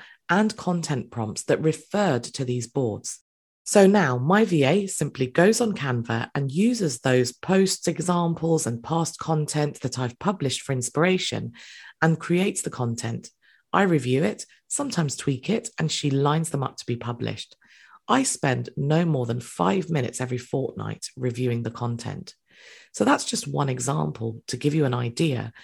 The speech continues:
But the point here is that there are many things you can guide your team members to write in your voice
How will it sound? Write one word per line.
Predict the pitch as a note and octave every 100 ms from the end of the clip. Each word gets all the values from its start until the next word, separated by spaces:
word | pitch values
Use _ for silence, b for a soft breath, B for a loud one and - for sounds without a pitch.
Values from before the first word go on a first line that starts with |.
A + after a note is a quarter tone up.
| B B -
But | E3+
the |
point | F#3+ - A#3+ A#3
here | B2 D#3 C#3 A#2+ A#2+ B B -
is | D#3+ D3+
that | D#3+ -
there | F3 F3+
are |
many | E3+ E3+ F3+ A#3
things | A#3 E3+ G3 C#3 A#2
you | A#2+
can | C3 B2
guide | C#3+ D3+ F3+ D#3+
your | B2+
team | - D3+ E3
members | C3 A#2+ B2 -
to | A#2+
write | B2 F#3+ F3 - -
in | C#3
your | D3+
voice | D3 G3 A#2 A2+ -